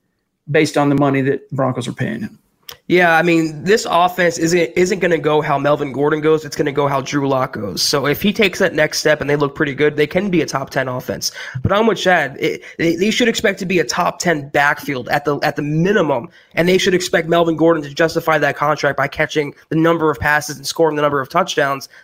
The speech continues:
Speaker 2: they think he's capable of. So top ten, I wouldn't demand that, but I do demand,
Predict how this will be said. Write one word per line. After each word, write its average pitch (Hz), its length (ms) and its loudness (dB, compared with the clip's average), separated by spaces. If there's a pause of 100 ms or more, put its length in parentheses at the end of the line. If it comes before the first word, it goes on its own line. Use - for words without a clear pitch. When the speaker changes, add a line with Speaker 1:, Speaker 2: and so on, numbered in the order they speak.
Speaker 2:
they 165 160 4
think 165 240 0
he's 147 120 -2
capable 131 460 -4
of. - 180 -10
So 135 280 -2 (240)
top - 300 0
ten, 196 280 4
I 165 160 4
wouldn't 170 280 4
demand 151 320 2
that, 165 120 2
but 156 80 2
I 151 100 4
do 196 220 2
demand, 165 480 2